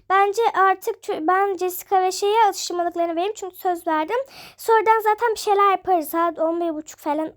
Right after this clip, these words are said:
On bir buçuk olmuş saat. Ay neyse. Ee, çocuklar atıştırmalıklarınızı vereyim mi? Olur. Ya da vermesek mi?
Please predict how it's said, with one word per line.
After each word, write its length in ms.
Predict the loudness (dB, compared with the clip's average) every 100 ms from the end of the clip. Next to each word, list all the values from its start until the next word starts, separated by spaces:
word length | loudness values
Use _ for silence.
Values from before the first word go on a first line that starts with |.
| _
On 200 | -2 0
bir 140 | 0
buçuk 180 | -2 2
olmuş 200 | 2 2
saat. 440 | 2 4 4 2 -4
Ay 720 | -16 -4 0 0 -2 -8 -10
neyse. 220 | -10 -12 -16 _ _ _ _ -6
Ee, 240 | -2 0
çocuklar 400 | 0 0 2 0
atıştırmalıklarınızı 760 | -2 -2 0 0 0 0 0 2
vereyim 200 | 2 2
mi? 60 |
Olur. 600 | 0 0 2 2 0 -2 _ _ _ _ _ _ _ _ _ _ _ _
Ya 80 | 0
da 120 | 2
vermesek 540 | 4 2 0 -2 -6
mi? 100 | -6